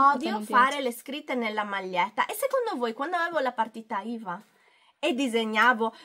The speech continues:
Speaker 2: come diciamo amiche, io c'avevo questa partita iva che disegnavo sulle magliette e quindi comunque,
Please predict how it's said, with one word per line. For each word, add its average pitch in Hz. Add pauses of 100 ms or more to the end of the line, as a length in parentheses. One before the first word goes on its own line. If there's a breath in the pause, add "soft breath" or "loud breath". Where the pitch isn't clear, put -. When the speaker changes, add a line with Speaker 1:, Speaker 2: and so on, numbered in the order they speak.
Speaker 2:
come 262
diciamo 226
amiche, 226
io 254
c'avevo 220
questa 226
partita 254
iva 226
che 233
disegnavo 208
sulle 208
magliette 240
e -
quindi 226
comunque, 220